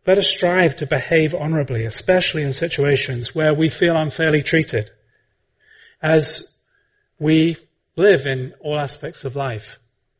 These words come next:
let us do the same. Let us remember that Jesus suffered in the midst of doing good,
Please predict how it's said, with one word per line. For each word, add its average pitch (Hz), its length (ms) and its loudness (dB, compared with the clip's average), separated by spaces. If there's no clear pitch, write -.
let 156 100 0
us 143 140 0
do 151 160 0
the 139 120 -2
same. 120 380 -2
Let 185 120 4
us 208 160 0
remember 175 400 4
that 143 180 0
Jesus 170 480 0
suffered 160 380 -4
in 139 120 -2
the 135 60 -6
midst 143 320 -4
of 135 100 -6
doing 139 280 -2
good, 127 380 0